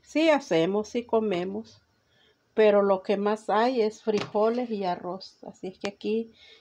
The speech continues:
los estamos haciendo ya. Miren, ya están hirviendo. En un rato les echo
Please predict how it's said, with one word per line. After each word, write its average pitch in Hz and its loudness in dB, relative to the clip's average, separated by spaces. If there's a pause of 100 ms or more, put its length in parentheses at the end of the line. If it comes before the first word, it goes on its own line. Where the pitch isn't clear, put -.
(180)
los 196 -4
estamos 196 -2
haciendo 185 -6
ya. - -8 (520)
Miren, 220 -4 (800)
ya 208 2
están 208 0
hirviendo. 254 0
En 220 2
un 220 -2
rato 214 -2
les 214 0
echo 214 0